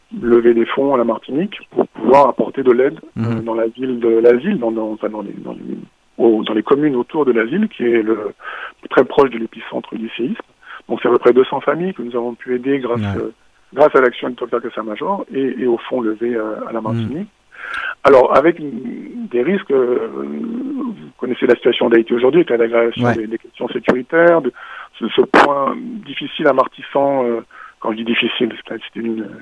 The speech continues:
Speaker 1: c'est un doux euphémisme, mais voilà, avec les gangs qui tiennent ce, ce carrefour, enfin, ce, ce, ce quartier de carrefour qui en-,
Speaker 2: Mhm.
Speaker 1: qui donne, qui, qui ouvre la, l'accès vers le sud et qui bloque donc l'aide humanitaire,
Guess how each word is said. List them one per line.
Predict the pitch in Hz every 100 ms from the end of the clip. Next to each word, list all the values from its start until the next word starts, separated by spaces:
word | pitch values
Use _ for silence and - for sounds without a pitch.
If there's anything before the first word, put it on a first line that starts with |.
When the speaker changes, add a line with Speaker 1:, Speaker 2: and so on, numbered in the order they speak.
| -
Speaker 1:
c'est | -
un | 113
doux | 113 117
euphémisme, | 113 123 165 196 127
mais | 123 - - - - -
voilà, | 127
avec | 113 -
les | 127
gangs | 131 151 127 -
qui | 123
tiennent | - 160 147
ce, | 139 123 _ -
ce |
carrefour, | - 139 - 160 151 - - -
enfin, | 110 104
ce, | 120 -
ce, | - -
ce | -
quartier | 139 - 185
de | -
carrefour | 131 - - 156
qui | - -
en-, | 127
Speaker 2:
Mhm. | 123 127 120
Speaker 1:
qui |
donne, | 123 156 160 135 - -
qui, | -
qui | - 127
ouvre | 180 180 143
la, | 131 120
l'accès | 127 - - 143 139 - - - _
vers | 123 127
le | 120
sud | - 104
et | -
qui | -
bloque | 123 156 139
donc | 117 113
l'aide | 123 131 123
humanitaire, | 117 113 113 117 - 139 139